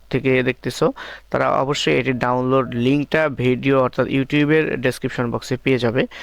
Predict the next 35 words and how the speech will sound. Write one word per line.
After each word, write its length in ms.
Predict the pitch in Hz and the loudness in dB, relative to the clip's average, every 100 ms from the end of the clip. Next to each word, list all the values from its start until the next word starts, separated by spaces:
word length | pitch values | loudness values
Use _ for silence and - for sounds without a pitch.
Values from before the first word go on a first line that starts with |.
| - - | -18 -12
যেহেতু 400 | 135 139 135 147 | -4 -2 0 0
Facebook-এ 500 | 135 143 127 127 127 | 0 0 -2 -2 0
লিংক 260 | 127 123 139 | 0 2 0
শেয়ার 220 | - 123 | 2 0
করাটা 580 | 117 120 117 - 123 123 - | 2 0 0 -2 -2 -2 -6
আসলে 320 | 117 123 120 | -8 -4 -4
খুবই 280 | - 120 120 | -2 0 2
রিস্ক, 380 | 120 151 - - - - - | 2 0 -6 -16 -18 -18 -6
এই 140 | - | -2
জন্য 260 | 135 143 147 | 0 2 2
আমি 240 | 151 139 | 2 0
Facebook-এ 440 | 139 135 123 120 127 | -2 -2 -2 -2 -2
লিঙ্কটা 260 | 120 113 | -2 -2
শেয়ার 240 | - 127 127 | -2 0 0
করতে 220 | 131 - | 0 -2
পারি 220 | 120 120 | 0 2
নাই, 120 | 120 | 0
দুঃখিত। 360 | 117 120 - - 220 - - - - | 0 -2 -4 -2 -2 -4 -18 -14 0
তো 80 | |
এটির 440 | 156 151 170 165 151 | 2 2 2 0 0
ডাউনলোড 460 | 131 135 143 135 | 0 2 2 2
লিঙ্কটা 380 | 131 127 135 139 | 2 2 2 0
হইতে 200 | 135 - | 0 0
হলে 260 | 127 165 196 | 2 2 0
তোমরা 260 | - 131 | 0 -2
আপনাদের 380 | 123 123 123 127 - - | 0 -2 -2 -2 -4 -4
টেক 160 | 143 | -2
আইটিটি 360 | 123 127 135 139 | 0 -4 -4 -4
যে 120 | 131 - | -4 -4
চ্যানেল 300 | 143 131 117 | -2 0 -2
আছে, 240 | 117 - | -2 -2
আহ, 800 | 294 - - - - 120 113 117 | -2 -4 -20 -16 -4 0 0 0
এই 180 | 123 123 | -2 -2
চ্যানেলে 460 | - 135 135 131 127 - 131 | -2 0 2 2 0 -4 -4
গিয়ে 280 | 127 151 | 0 2